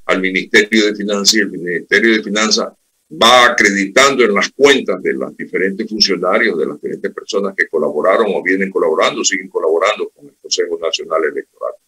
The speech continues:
Ahí hay una situación de, de, de, de, no es tanto el recurso que no esté disponible,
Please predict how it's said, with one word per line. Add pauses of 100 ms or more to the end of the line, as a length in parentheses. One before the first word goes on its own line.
(560)
Ahí
hay
una
situación
de, (300)
de,
de, (140)
de, (600)
no
es
tanto
el
recurso
que
no
esté
disponible,